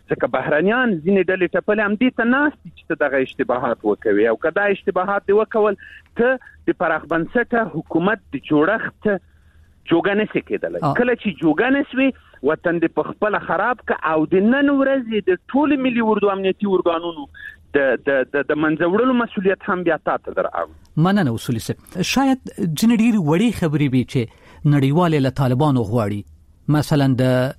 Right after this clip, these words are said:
Speaker 2: دا کوم راپورونه چې تر اوسه پورې خپاره شوي دي، د نجونو او ښځو تعلیم، د دوی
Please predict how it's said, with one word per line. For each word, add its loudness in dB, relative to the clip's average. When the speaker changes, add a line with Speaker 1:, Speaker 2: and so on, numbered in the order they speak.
Speaker 2:
دا 4
کوم 0
راپورونه 0
چې -12
تر 2
اوسه -4
پورې 0
خپاره 0
شوي 2
دي، -2
د -
نجونو 2
او 0
ښځو 0
تعلیم، 2
د 2
دوی 2